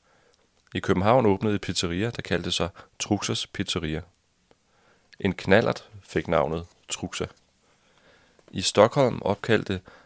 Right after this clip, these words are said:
Bracknells Møbler uretmæssigt en sofagruppe efter ham. De påstod, at den ikke var inspireret af ham, men ændrede navnet, så der ikke opstod denne misforståelse. På den måde slap de også for at betale de royalties,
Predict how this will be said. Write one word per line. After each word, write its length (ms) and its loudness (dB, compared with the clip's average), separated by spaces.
Bracknells 480 2
Møbler 380 2
uretmæssigt 640 0
en 120 -4
sofagruppe 760 0
efter 280 -6
ham. 160 -4
De 80 -6
påstod, 480 2
at 120 0
den 140 0
ikke 240 2
var 60 2
inspireret 500 2
af 80 4
ham, 180 0
men 140 2
ændrede 320 2
navnet, 420 2
så 140 -2
der 80 4
ikke 180 2
opstod 360 0
denne 240 0
misforståelse. 720 -4
På 80 -6
den 180 2
måde 200 8
slap 300 4
de 100 6
også 180 2
for 160 0
at 60 0
betale 420 0
de 140 -4
royalties, 640 0